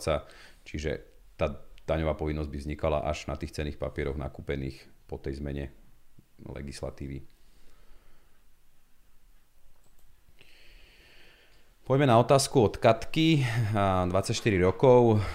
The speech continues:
príjem dvetisícdeväťsto eur, výdavky tisíc štyristo eur, rezerva tridsať tisíc,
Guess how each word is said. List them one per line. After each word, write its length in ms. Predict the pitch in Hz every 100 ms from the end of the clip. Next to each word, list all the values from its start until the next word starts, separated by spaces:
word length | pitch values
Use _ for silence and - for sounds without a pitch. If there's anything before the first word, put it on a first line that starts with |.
| -
príjem 320 | - 107 107 92
dvetisícdeväťsto 1200 | 98 98 107 - 95 92 95 95 - - 82 -
eur, 240 | 98 98
výdavky 480 | 92 90 90 85 87
tisíc 400 | - 87 92 -
štyristo 480 | 87 85 - 82 -
eur, 320 | 90 92 85
rezerva 400 | 82 85 82 82
tridsať 380 | - 82 - 85
tisíc, 320 | 85 - 80